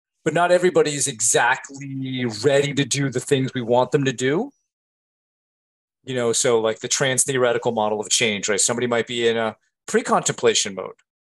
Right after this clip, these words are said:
or maybe they're contemplating the change. Maybe they're ready for action, or maybe they're in a maintenance mode. And I think it's really good to take the temperature of where are you, um,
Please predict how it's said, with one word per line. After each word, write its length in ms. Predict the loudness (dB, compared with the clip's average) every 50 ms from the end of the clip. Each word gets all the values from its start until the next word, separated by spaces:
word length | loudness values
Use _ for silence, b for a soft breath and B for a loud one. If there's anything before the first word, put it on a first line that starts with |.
| _ _
or 80 | -8 -4
maybe 200 | -2 0 2 2
they're 100 | 2 2
contemplating 760 | 2 2 2 2 2 0 -2 -4 -4 -2 -2 -2 -2 -4 -8 -10
the 60 | -10
change. 680 | -8 -6 -6 -6 -8 -8 -4 -2 -2 -2 -4 -6 -12 _ _ _ _ _ _ _ _ _ _ _ _ _ -10
Maybe 200 | -8 -6 -4 -2
they're 120 | 0 0
ready 260 | 2 2 4 4 4 4
for 180 | 2 2 0
action, 480 | -2 -4 -8 -6 -6 -6 -6 -6 -8 -16 _ _ _ _ _ _ _ _ _
or 80 | -10 -4
maybe 280 | -2 0 0 0 2 2
they're 220 | 4 4 4 4
in 220 | 4 2 2 2
a 60 | 2 2
maintenance 520 | 0 0 -2 -2 -2 -4 -2 -2 0 0
mode. 240 | 2 2 2 2 0
And 100 | 0 -2
I 60 | -2
think 180 | -2 -2 -2 -2
it's 140 | -2 0
really 220 | 0 0 0 -2 -2
good 180 | -2 -2 -2
to 60 | -2 -2
take 240 | -2 -2 -2 -4
the 80 | -6 -6
temperature 480 | -4 -4 -2 -2 -4 -4 -2 0 0 0
of 200 | 0 -2 -4 -8 B B B B B B B B _
where 240 | -2 0 2 2 4
are 180 | 4 4 4
you, 320 | 2 2 -2 -6 -8 -10 _ _ _ _ _ _ _ _ _ _ _ _ _ _ _ _
um, 320 | -4 -4 -2 -2 -4 -6